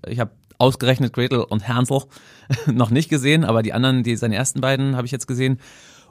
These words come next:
Und mein Fazit ist so ein bisschen, ähm, er ist wahrscheinlich der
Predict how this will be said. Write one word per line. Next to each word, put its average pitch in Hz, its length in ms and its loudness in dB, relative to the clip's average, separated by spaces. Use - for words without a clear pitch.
Und 120 160 2
mein 120 160 2
Fazit 123 360 -2
ist - 140 -2
so 127 80 2
ein 123 60 2
bisschen, 135 720 2
ähm, 117 460 2
er 71 160 -4
ist 120 200 -2
wahrscheinlich 117 460 0
der 113 500 0